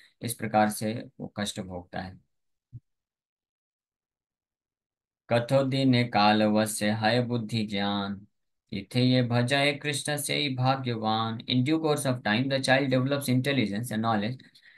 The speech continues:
and if he worships Krishna, he is surely fortunate। तो इस तरह से धीरे धीरे फिर कत-, कथो दिने मतलब कुछ साल में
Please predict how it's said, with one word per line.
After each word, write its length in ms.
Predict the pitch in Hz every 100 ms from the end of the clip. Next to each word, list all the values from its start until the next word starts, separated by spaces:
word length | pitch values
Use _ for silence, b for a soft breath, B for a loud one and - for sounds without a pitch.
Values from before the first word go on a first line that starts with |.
| B
and 120 | 117 139
if 140 | 131
he 220 | 170 190
worships 480 | 165 156 - 190 190
Krishna, 420 | 143 131 151 160
he 200 | 143 127
is 60 | 131 -
surely 240 | 110 107 107
fortunate। 500 | 95 90 - 87 - _ _ _ _
तो 60 | 120
इस 100 | 127
तरह 140 | 135
से 120 | 135 127
धीरे 260 | 123 131
धीरे 240 | 127 123 123
फिर 300 | 123 131 - _ -
कत-, 140 | 123 -
कथो 480 | 127 127 123 113 127
दिने 280 | 117 123 120
मतलब 320 | 113 123 127
कुछ 300 | 117 113 -
साल 220 | 110 113
में 180 | 117